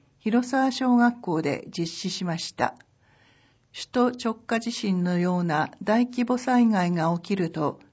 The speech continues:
自衛官は出勤となってしまいます。そのため、住人の皆さん自身が自助として備蓄をし、学校や地域とつながりを持つことが大切だと感じています。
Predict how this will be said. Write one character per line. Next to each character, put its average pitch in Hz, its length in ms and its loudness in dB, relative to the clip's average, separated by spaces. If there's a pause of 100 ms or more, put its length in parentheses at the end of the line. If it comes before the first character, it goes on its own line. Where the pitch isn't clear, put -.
(120)
自 196 160 -2
衛 254 260 2
官 180 320 -2
は 156 300 -2
出 - 320 -10
勤 240 240 6
と 240 120 0
な 233 120 4
っ 233 100 -10
て 165 120 -8
し - 160 -8
ま 165 140 -2
い 151 60 -8
ま - 140 -6
す。 - 200 -14 (720)
そ 226 200 -2
の 247 120 4
た 240 120 0
め、 226 260 0 (360)
住 240 260 6
人 240 260 8
の 226 180 6
皆 220 260 2
さ 196 220 -2
ん 160 60 -2
自 165 160 -6
身 185 360 -2
が 147 320 0
自 233 200 0
助 233 160 0
と 175 160 -6
し - 100 -12
て 156 320 -4 (320)
備 175 140 -2
蓄 - 360 -4
を 220 100 -2
し、 190 420 -4 (320)
学 202 280 -4
校 254 200 0
や 247 240 2
地 254 320 -2
域 - 160 -10
と 165 140 -4
つ 185 160 -6
な 202 180 2
が 226 100 2
り 220 160 2
を 208 120 0
持 202 140 0
つ 202 120 -10
こ 170 140 -8
と 160 120 -4
が 135 220 0
大 208 280 -2
切 202 300 -8
だ 196 140 -2
と - 120 -12
感 170 280 -4
じ 165 160 -8
て 156 160 -8
い 151 100 -6
ま - 160 -6
す。 - 220 -16